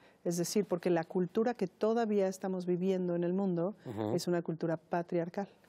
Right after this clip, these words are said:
Speaker 1: Y la cultura patriarcal pone por delante el asunto de la violencia, la supremacía de la violencia. Si estamos,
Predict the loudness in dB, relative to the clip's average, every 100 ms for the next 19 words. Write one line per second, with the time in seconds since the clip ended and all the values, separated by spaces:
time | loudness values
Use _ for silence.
0 | -20 -20 -20 -4 2 2 2 0 0 0
1 | 0 0 -2 2 0 0 0 0 0 0
2 | 0 2 0 0 -2 -4 -4 -6 -2 -2
3 | -2 -2 -4 -4 -6 -4 -4 -2 -2 0
4 | 0 -2 -4 -2 0 2 0 0 0 -2
5 | -4 -8 -12 -18 -20 -20 -12 0 0 2
6 | 2 4 2